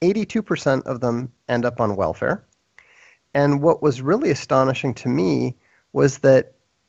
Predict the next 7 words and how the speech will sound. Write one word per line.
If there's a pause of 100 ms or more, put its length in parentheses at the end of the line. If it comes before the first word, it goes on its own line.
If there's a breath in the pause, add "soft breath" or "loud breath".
(180)
um, (880)
only
two
percent (140)
of
the
mixed-race